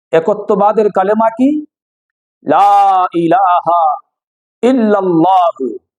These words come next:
এই লা ইলাহা ইল্লাল্লাহ, এটাই উলুহিয়াতের কালেমা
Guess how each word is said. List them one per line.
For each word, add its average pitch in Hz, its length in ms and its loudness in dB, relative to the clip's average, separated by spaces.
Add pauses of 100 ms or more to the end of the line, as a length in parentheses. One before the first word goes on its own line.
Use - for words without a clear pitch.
(2000)
এই 165 140 0
লা 240 260 2 (100)
ইলাহা 214 680 0 (1000)
ইল্লাল্লাহ, 247 720 0 (1400)
এটাই 226 340 0
উলুহিয়াতের 240 760 0
কালেমা 190 600 -2